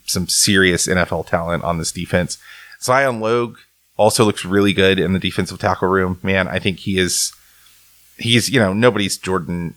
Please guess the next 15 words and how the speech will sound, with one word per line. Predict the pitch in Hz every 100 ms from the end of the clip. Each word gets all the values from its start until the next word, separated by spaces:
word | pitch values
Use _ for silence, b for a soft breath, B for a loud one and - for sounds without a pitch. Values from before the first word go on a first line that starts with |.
| -
nobody's | 113 107 92
gonna | 92
be |
Jordan | 87 87
Davis, | 82 82 85
but | - 92 82 _ _ _ _ _
he | 101 123
was | 123 117
our | 113
second | 107 131 - 113
highest | 110 104 -
rated | 98 92
defensive | 90 95 85 80 _
player | _ 92 92
versus | 87 95 92 90 87